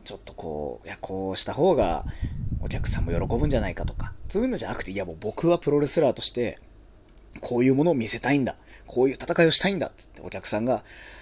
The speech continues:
「いやいや、それは違うよ」と言っても、「いや、そん-、そんなん知らないよ」っていうぐらいのつもりで、いや、戦うのが大事だなということに、ゴジラ対コング、世紀の一戦に気づかれ、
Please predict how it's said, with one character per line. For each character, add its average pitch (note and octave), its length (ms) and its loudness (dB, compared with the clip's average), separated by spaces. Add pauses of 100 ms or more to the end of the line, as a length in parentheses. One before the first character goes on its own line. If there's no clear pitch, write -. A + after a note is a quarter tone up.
(120)
「い G2+ 80 -6
や G#2+ 80 0
い G2 40 -4
や、 D#2+ 80 -2
そ G#2 120 0
れ C3+ 60 6
は C3+ 60 6
違 - 140 6 (120)
う A3+ 40 6
よ」 F3 80 2
と G2+ 60 -2
言 A2+ 80 0
っ - 40 -12
て - 140 -2
も、 F3 160 -2 (540)
「い G#2+ 40 -8
や、 - 80 -6
そ A2 80 -4
ん-、 A#2 60 2
そ - 140 4
ん D#3 40 2
な G3 60 0
ん E3 40 4
知 - 120 6
ら C3 80 2
な F3 120 2
い F3+ 40 2
よ」 C3+ 100 0
っ - 20 -14
て - 140 -10
い A#2 80 0
う B2+ 60 0
ぐ C#3+ 100 4
ら D#3 80 8
い A2+ 60 2
の F2 100 -6
つ - 140 -4
も G2 120 -2
り F#2 80 -2
で、 F2+ 240 0 (1120)
い - 40 -16
や、 - 100 -8
戦 - 320 0
う B2+ 80 8
の C3+ 80 4
が G#2 80 4
大 G#2 180 2
事 A#2+ 80 6
だ A#2+ 80 4
な G#2+ 200 2
と G2+ 140 -2
い G#2 340 0
う G#2 40 -4
こ - 160 -8
と F3 220 6
に、 F#3 460 0 (880)
ゴ A#2 160 -4
ジ A2 100 0
ラ G#2 100 -2
対 F#2 200 0
コ A#2+ 160 0
ン A2+ 120 2
グ、 F2+ 280 -4
世 - 280 0
紀 G2+ 120 -6
の F2 100 -6
一 A#2+ 120 4
戦 F3+ 360 6
に D#3+ 200 4 (1120)
気 C3 100 -2
づ A#2+ 120 0
か - 140 -6
れ、 F2+ 180 -4